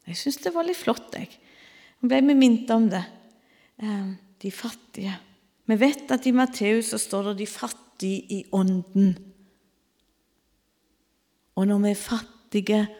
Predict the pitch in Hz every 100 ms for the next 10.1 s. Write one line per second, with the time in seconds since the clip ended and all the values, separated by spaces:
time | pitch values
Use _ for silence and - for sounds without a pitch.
0 | - - 185 226 226 - 220 185 165 190
1 | 196 190 - 180 175 180 208 - 170 170
2 | 180 180 - 175 156 - - - - -
3 | _ _ _ _ _ _ _ _ _ _
4 | _ - 196 185 185 185 180 _ _ _
5 | - 185 185 - 262 - _ 302 330 -
6 | - _ _ _ - 180 - - 175 170
7 | 175 180 175 _ - - 180 - - -
8 | - _ _ _ _ - 269 - 226 220
9 | 214 202 190 - - - - 185 190 190
10 | 190